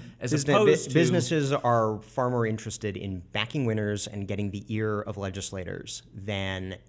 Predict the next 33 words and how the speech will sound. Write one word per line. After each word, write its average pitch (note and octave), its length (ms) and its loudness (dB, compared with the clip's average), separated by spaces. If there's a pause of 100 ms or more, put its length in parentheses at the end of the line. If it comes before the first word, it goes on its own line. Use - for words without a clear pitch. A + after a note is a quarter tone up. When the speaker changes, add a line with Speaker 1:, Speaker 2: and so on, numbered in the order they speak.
Speaker 2:
advancing G2 640 -8
an F#2+ 80 -6
ideological F#2+ 680 -8
program F#2 500 -6
in F2+ 40 -6
a F#2 60 -8
way F2+ 160 -6
that F#2 120 -8
a F#2+ 40 -8
trades F#2 360 -8
union F2 280 -6
is, F#2+ 240 -10
and F#2 80 -6
the F#2+ 60 -2
way F#2 60 -2
Speaker 1:
Yes. F#2 80 -4
Speaker 2:
that G2 80 -6
a G2+ 60 -4
single F#2+ 300 -8
issue - 200 -12
group - 220 -12
is. - 260 -12
Speaker 1:
Exactly. A#2 480 -2
So A2+ 220 2
if A2 160 -2
you A2+ 80 -2
look A2 220 -4
at - 80 -10
single A#2 300 -2
issue G#3+ 260 0
groups, E3 400 -2
trade F3+ 360 -2
unions, C3 540 -4